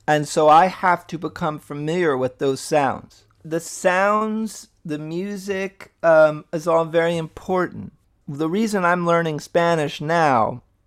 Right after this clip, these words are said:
my wife speaks Spanish. Um, and we're gonna have a caretaker in our house who speaks Spanish.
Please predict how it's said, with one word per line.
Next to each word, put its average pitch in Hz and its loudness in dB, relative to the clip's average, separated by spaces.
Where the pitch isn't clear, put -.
my 156 4
wife 190 8
speaks - -4
Spanish. - -6
Um, 127 4
and 156 -2
we're 180 2
gonna 185 0
have 175 2
a 151 4
caretaker 190 0
in 139 0
our 135 2
house 165 2
who 151 -8
speaks - -6
Spanish. 165 0